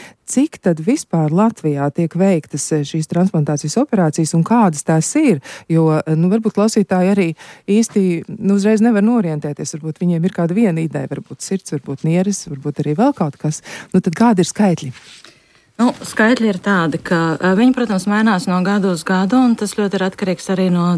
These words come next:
Speaker 2: tās, no orgānu donoru pieejamības. Bet, ja mēs runājam par pagājušo gadu un, un šo gadu, ā, kāda tie salīdzinājumā ir šie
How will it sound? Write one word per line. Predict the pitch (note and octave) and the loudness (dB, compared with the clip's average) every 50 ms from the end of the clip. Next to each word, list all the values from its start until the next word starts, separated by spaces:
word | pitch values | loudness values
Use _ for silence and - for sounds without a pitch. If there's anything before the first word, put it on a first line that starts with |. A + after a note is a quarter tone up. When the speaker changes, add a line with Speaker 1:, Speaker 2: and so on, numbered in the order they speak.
| D#3 | -2
Speaker 2:
tās, | - F3 E3 E3+ E3+ - - - - F3+ | -2 -2 -2 -2 -2 -4 -8 -6 -2 0
no | F#3 F3+ F3 F#3 | 2 2 4 2
orgānu | G3 F3+ G3+ F#3 F3 F3 E3 | 2 2 2 2 2 2 2
donoru | F#3+ G3 A3 A#3+ B3 B3 - | 2 2 4 4 4 2 2
pieejamības. | - C#4 C4 B3+ B3 A#3 A3 G#3+ G#3+ G#3 G#3 G3 - - - - - - - - - - - - - - - _ - | 2 2 4 4 4 4 2 2 2 0 -2 -2 -4 -10 -14 -18 -20 -20 -20 -20 -20 -20 -20 -18 -20 -20 -14 _ -2
Bet, | G3+ G#3 - | 0 0 2
ja | G#3+ G#3 | 2 2
mēs | G3+ G3 G3+ - | 4 2 0 0
runājam | G#3 A3 A3 A3 G#3+ G3+ G3 F#3+ F#3 F3+ F#3 F#3+ - | 0 2 2 4 4 2 2 2 2 2 0 -2 -2
par | - F#3+ F#3 F#3 F3+ | 0 0 0 0 0
pagājušo | - A3 A3 G#3 C4+ C4+ C#4+ D4+ D4 - - D4+ D4+ D4+ | 0 -2 0 2 2 2 2 2 0 0 0 2 4 4
gadu | D4 D4 D4 D4 D4 C#4 C4 A3+ | 4 4 4 2 2 2 0 0
un, | G#3 G3 F#3+ F#3 - - | 0 0 -2 -2 -2 -2
un | F3 F3+ F3+ - | -4 -4 -4 -4
šo | - - G#3+ G#3+ A3+ B3+ | -4 -4 -2 0 2 2
gadu, | C4+ C#4+ D#4 D#4+ D#4+ D#4 D#4+ D#4+ D#4 - - - - - | 2 4 4 2 2 2 2 0 0 -2 -6 -14 -8 -4
ā, | G3+ A3 G#3+ G#3 G3+ G3+ G3+ G3+ G3+ G3+ G3 - | -2 0 0 0 0 0 0 0 0 -2 -2 -2
kāda | - A3 G#3+ G#3 F3+ F#3 | -2 -2 -2 -2 -4 -4
tie | - A3 A3 G#3+ G#3+ | -2 0 0 0 0
salīdzinājumā | F#3+ - - A#3 A3 A3 G#3+ G3+ G3+ - G3 G3 G3 G3 G3 G3 G3 | -2 -2 -2 0 0 2 0 0 0 0 0 0 2 2 2 2 0
ir | G3 F#3 | 0 -2
šie | - - F#3+ | -2 -2 -2